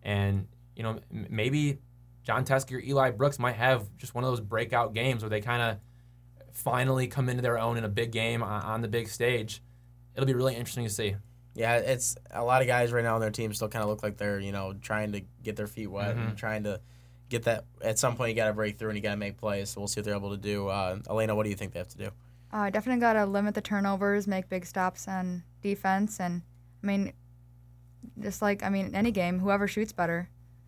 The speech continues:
Speaker 3: and controls the ball. So, I,
Speaker 2: Yes.
Speaker 3: I mean, it, it's, it's hard to s-, really tell how, how good Michigan is right now because of all the, like, the new pieces and stuff, but I think that, I mean,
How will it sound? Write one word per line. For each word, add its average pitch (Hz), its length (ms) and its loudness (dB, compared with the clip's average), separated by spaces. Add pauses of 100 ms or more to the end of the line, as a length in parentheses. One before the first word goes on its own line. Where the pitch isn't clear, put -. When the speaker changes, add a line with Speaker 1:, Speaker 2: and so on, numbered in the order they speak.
(180)
Speaker 3:
and 180 360 -4 (1000)
controls 185 400 -2
the 185 40 -6
ball. 185 360 2 (580)
So, - 300 -10 (300)
I, - 80 4
Speaker 2:
Yes. 196 100 6
Speaker 3:
I 208 40 4
mean, 220 240 0 (100)
it, 226 120 4
it's, 240 240 4
it's 220 220 -4
hard 254 220 4
to 302 60 0
s-, 262 160 -6 (120)
really 220 280 2
tell 202 240 0
how, 190 380 2 (840)
how 202 220 2
good 196 300 2
Michigan 190 380 0
is 185 160 0
right 180 140 2
now 175 160 2
because 180 340 -2
of 175 220 -2
all 180 200 0
the, 175 100 0
like, 175 160 -4
the 180 60 -6
new 180 100 -2
pieces 180 400 -6
and 180 100 -4
stuff, 185 260 0
but 175 140 2
I 180 120 2
think 185 260 -4
that, 175 260 -2 (600)
I - 40 -8
mean, 64 280 -6